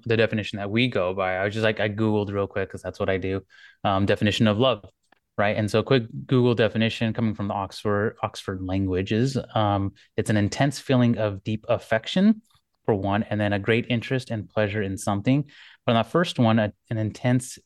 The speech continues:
feeling of deep affection, like, right away, what popped in my mind was, "and connection." Like, I think that's, it's that connection, right? So whether it's with actual loved ones or people you're doing business with, you're connecting with them, right?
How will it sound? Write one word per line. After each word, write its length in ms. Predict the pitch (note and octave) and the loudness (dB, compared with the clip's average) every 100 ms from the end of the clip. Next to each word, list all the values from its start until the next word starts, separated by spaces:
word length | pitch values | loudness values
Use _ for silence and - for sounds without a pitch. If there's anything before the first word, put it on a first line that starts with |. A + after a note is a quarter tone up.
| _ | _
feeling 300 | - A#2+ A#2 | -4 0 0
of 200 | G#2 G2+ | 0 -4
deep 220 | - A2+ G#2+ | -4 -2 -2
affection, 560 | F#2+ - G#2+ - D#3+ | -2 0 0 0 0
like, 300 | D3+ A#2 A2+ _ | 2 -2 -4 _
right 360 | A#2 A#2 A2+ B2+ | -2 0 2 2
away, 380 | A#2+ A#2+ A#2+ - _ _ | 4 4 2 -2 _ _
what 180 | - A#2 | 0 0
popped 180 | - A#2 | 0 0
in 60 | A#2 | 2
my 80 | |
mind 320 | G#2 G2+ A2+ - | 2 2 0 -2
was, 260 | A2 G2+ - _ _ _ | -2 -2 -10 _ _ _
"and 520 | B2+ B2 A#2+ B2 A#2 - | 0 4 4 2 -2 -10
connection." 580 | A2 G#2+ G#2 - G#2+ - _ _ _ _ | -4 -4 -4 -8 -12 -16 _ _ _ _
Like, 160 | A2 G#2+ | 0 2
I 80 | |
think 180 | G#2+ B2 | 2 2
that's, 460 | A#2 A2 A2+ - - | 2 0 -6 -12 -8
it's 140 | B2 | -4
that 140 | A#2+ - | -4 -4
connection, 520 | A2 G#2 B2 - G2 | -2 -2 -2 -4 -2
right? 240 | G2+ A2 | 0 0
So 120 | - | 0
whether 220 | A2 A2+ G#2+ | 2 4 2
it's 200 | G#2 G#2+ | 0 -2
with 260 | G#2+ G2+ _ _ - | -2 -2 _ _ -8
actual 420 | A2 - A2 G2 | -6 -2 -2 0
loved 280 | G2+ G2+ G2+ | 2 0 2
ones 380 | G#2+ G2+ G2+ G2 _ | 0 0 -2 -6 _
or 160 | A#2 | 0
people 260 | G#2+ B2 A#2+ | 0 0 -2
you're 80 | G#2+ | 0
doing 240 | A2 G2+ | -2 -4
business 460 | F2+ A2 A#2+ G#2 - | -2 -2 0 -2 -4
with, 160 | G2+ | -6
you're 120 | G#2+ F#2+ | -6 -10
connecting 580 | - G#2 F#2+ A2 - G2+ | -6 -4 -2 -2 -2 -4
with 180 | F#2 F2 | -2 -4
them, 180 | F2+ F2+ | -6 -4
right? 300 | F#2 G2+ | -2 -2